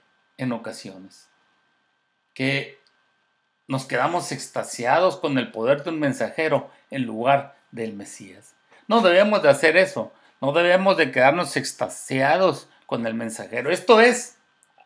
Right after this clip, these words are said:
algún predicador. No debemos de seguir a, a ese predicador,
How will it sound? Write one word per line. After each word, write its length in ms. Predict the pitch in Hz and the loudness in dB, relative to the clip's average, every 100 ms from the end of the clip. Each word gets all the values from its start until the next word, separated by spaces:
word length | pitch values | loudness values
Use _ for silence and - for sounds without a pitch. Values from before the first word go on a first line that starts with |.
| _ _ _ _ - | _ _ _ _ -14
algún 300 | 113 139 156 | -10 -10 0
predicador. 720 | 185 156 131 110 117 110 - _ _ _ _ _ _ _ | 0 0 -2 -2 -2 -4 -12 _ _ _ _ _ _ _
No 180 | - 220 | 2 6
debemos 680 | 208 170 220 240 226 - - | 6 6 4 6 4 2 0
de 400 | 151 131 117 - _ _ _ _ _ _ _ _ | 2 2 0 -8 _ _ _ _ _ _ _ _
seguir 480 | - 151 147 214 196 | -8 -6 2 4 4
a, 260 | 151 147 - | 2 -2 -10
a 220 | 131 156 | -2 0
ese 240 | 196 - | 0 -2
predicador, 840 | - 156 147 131 110 110 139 135 - | -4 -4 -6 -6 -6 2 4 4 0